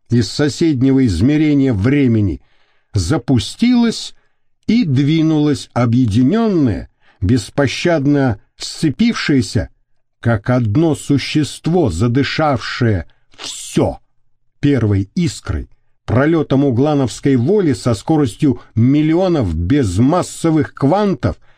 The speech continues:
по графеновой микровселенной центрального мозга.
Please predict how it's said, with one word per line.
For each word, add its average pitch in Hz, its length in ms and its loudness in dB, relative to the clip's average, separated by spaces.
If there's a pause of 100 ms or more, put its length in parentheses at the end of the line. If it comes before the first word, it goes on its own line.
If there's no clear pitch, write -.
(420)
по 135 120 0
графеновой 143 1080 0 (280)
микровселенной 151 1160 0
центрального 131 1120 0
мозга. 95 760 -2